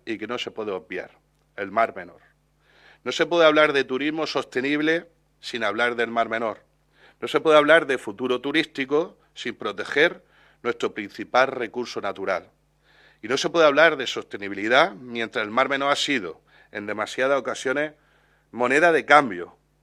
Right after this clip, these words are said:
en esta Cámara y, además, bajo el, la premisa de reducir su protección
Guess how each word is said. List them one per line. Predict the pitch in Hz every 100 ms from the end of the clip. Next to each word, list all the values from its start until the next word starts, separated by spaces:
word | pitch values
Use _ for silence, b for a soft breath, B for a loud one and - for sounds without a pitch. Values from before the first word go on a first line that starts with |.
| _ _ _ _ _ -
en | 110
esta | 120 127 107 101 -
Cámara | - 123 123 127 170 _
y, | -
además, | 110 104 117 185 - - _ _ b b
bajo | - 120 - 104
el, | 101 -
la | 110 101
premisa | 101 120 127 151 151 151 b b b
de | 120 117
reducir | 107 107 - 123
su | - 101
protección | 120 131 117 - 104 101